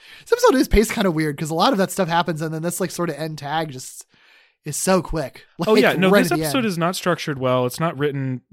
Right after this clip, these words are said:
Speaker 2: tightly. It's not, it doesn't follow its own rules, but they wanted monsters and we got monsters.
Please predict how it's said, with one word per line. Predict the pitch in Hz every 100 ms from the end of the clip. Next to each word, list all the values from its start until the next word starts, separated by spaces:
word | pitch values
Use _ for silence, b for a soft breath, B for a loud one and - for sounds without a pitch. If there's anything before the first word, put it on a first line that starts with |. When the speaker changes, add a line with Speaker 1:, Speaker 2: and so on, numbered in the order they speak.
| -
Speaker 2:
tightly. | 139 127 127 120 117 110
It's | 117 117 156
not, | 143 139 139 - _ _
it | 139 127
doesn't | 147 165
follow | 151 139 127
its | -
own | 127 117
rules, | 120 113 110 - _ _
but | 233 202 123 117 - - _ _ _ _ _ _ -
they | 139
wanted | 151 175 135
monsters | 135 135 123 107
and | 107
we |
got | 104 101
monsters. | 101 95 - - - -